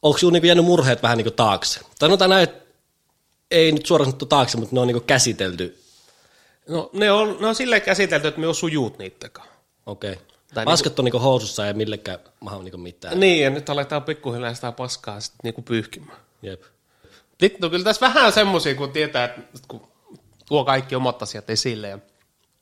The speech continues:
Speaker 2: sit, sit jotenkin, jotenkin miettii sitä silleen, että okei, et mie kerron minun omat, mitä me on tullut tehtyä, addiktiot ja pelaamiset ja näin ja näin. Ja sit sitä jotenkin luulee silleen, että ei vitsi, että mie kun tuon esille ja sit kaverit kuulee, niin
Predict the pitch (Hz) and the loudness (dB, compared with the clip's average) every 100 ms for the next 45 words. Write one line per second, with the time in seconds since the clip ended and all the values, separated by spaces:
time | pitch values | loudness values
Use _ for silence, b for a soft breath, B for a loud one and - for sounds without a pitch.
0 | _ _ _ _ _ - _ B B B | _ _ _ _ _ -20 _ B B B
1 | 165 190 196 190 180 175 - 160 233 185 | -2 0 -2 -2 -2 -4 -8 -10 -10 -10
2 | - 175 165 131 104 98 113 113 107 120 | -8 -4 -4 -4 -12 -12 -10 -10 -12 -12
3 | 131 135 151 185 139 120 113 107 143 160 | -8 -8 -8 -10 -10 -10 -10 -10 -10 -10
4 | 104 b b b b - 120 113 110 107 | -12 b b b b -8 -4 -4 -6 -10
5 | 107 - 113 107 - 110 104 104 104 98 | -14 -8 -6 -6 -8 -12 -8 -8 -10 -16
6 | - 104 98 - 98 - _ 110 107 104 | -16 -16 -16 -18 -20 -20 _ -10 -6 -6
7 | 101 101 - - 104 104 107 101 104 107 | -6 -10 -12 -18 -16 -12 -10 -10 -10 -10
8 | 104 104 107 b b b b b 185 - | -10 -12 -16 b b b b b -8 -8
9 | - 165 160 160 175 160 113 104 117 107 | -8 -6 -6 -8 -6 -6 -6 -8 -12 -12
10 | 110 147 - - 151 - 120 107 127 160 | -12 -12 -14 -10 -10 -10 -10 -6 -4 -4
11 | 147 113 101 - 123 120 101 - 120 107 | -8 -12 -12 -6 -2 -2 -4 -16 -12 -12
12 | 95 98 | -12 -16